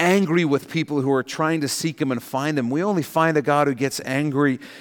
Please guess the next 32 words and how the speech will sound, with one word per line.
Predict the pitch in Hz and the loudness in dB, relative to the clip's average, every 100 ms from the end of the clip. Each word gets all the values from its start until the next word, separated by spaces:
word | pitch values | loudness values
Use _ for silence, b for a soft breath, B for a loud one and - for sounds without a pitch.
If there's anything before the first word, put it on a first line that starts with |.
| - | -4
at | 113 | -4
people | - 156 151 135 | -2 -4 -2 -2
who | 127 123 | 0 0
are | |
trying | 104 - - 139 147 156 127 | -2 -8 -4 -2 -2 -2 -4
to | |
keep | 104 - - 170 165 - | -6 -12 -4 -4 -4 -8
people | - 156 - 147 139 B B | -6 -6 -4 -6 -6 B B
from | - 135 110 | -10 -8 -6
coming | - - 135 127 117 | -8 -4 0 0 -2
to | 117 | -4
his | 107 | -4
heavenly | - 104 104 101 | -8 -8 -8 -12
Father. | - - - - - _ _ _ _ _ _ _ _ _ _ _ _ _ _ _ - | -10 -10 -10 -18 -20 _ _ _ _ _ _ _ _ _ _ _ _ _ _ _ -4
We | 156 | 0
find | 175 165 127 | 2 2 2
Jesus | 185 175 170 | -2 0 -4
getting | - 165 151 143 | 0 2 2 -2
angry | - 143 208 175 135 120 104 - | -4 0 2 2 2 0 -2 -4
at | 131 131 | -6 -4
men | 135 143 143 135 | -2 2 2 2
who | 127 | -2
claim | 120 165 165 170 | -2 -2 0 0
to | 151 | 2
represent | 143 143 143 127 143 | 0 0 -4 -2 -2
his | 139 | -2
heavenly | 147 135 131 123 | -2 -2 -2 -4
Father | - 127 123 120 | 2 2 2 0
and | 113 | -2
are | 107 | -6
telling | - 147 156 143 | 0 2 4 0
people | - 123 104 104 104 | -4 -8 -6 -10 -12